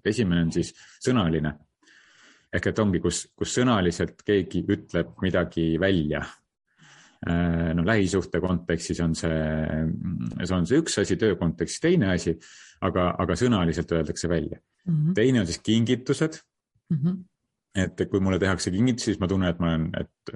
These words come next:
Speaker 1: no, tunnustatud või, või hoolitud on minust või armastatud on mind. Et, äh, mõnikord büroojuhid on siis, äh, näiteks ise näiteks kingituse keele rääkijad, äh, siis saadavad kõikidele šokolaadid näiteks.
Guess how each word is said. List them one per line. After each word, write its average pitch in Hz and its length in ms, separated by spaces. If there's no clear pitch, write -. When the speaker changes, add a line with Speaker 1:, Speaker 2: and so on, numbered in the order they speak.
Speaker 1:
no, - 220
tunnustatud 104 640
või, 104 300
või 92 180
hoolitud 98 480
on 98 80
minust 98 340
või 85 140
armastatud 92 640
on 92 140
mind. 90 240
Et, 85 640
äh, 82 1040
mõnikord 85 340
büroojuhid 95 720
on 82 100
siis, 80 300
äh, 82 480
näiteks 85 400
ise 98 240
näiteks 82 240
kingituse 131 560
keele 92 340
rääkijad, 85 600
äh, 82 220
siis 82 200
saadavad 90 400
kõikidele 82 460
šokolaadid 95 800
näiteks. 87 540